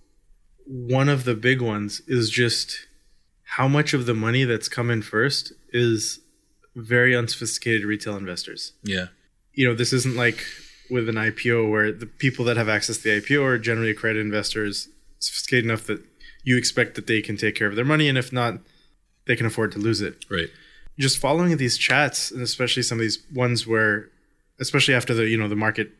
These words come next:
Speaker 1: cooled down after, uh, Q four last year, you're just seeing people that put all of their money into al-, crypto or alts especially and are getting wiped out. And then the sort of questions they're asking are, it makes it very clear that they have no idea what they're doing.
Speaker 2: Yeah.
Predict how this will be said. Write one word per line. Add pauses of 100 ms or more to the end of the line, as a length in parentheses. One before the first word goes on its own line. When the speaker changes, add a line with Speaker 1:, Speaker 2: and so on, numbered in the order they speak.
(380)
Speaker 1:
cooled
down
after,
uh,
Q
four
last
year, (420)
you're
just
seeing
people
that
put
all
of
their
money
into
al-, (200)
crypto
or
alts
especially
and
are
getting
wiped
out. (460)
And
then
the
sort
of
questions
they're
asking (440)
are,
it
makes
it
very
clear
that
they
have
no
idea
what
they're
doing.
Speaker 2:
Yeah.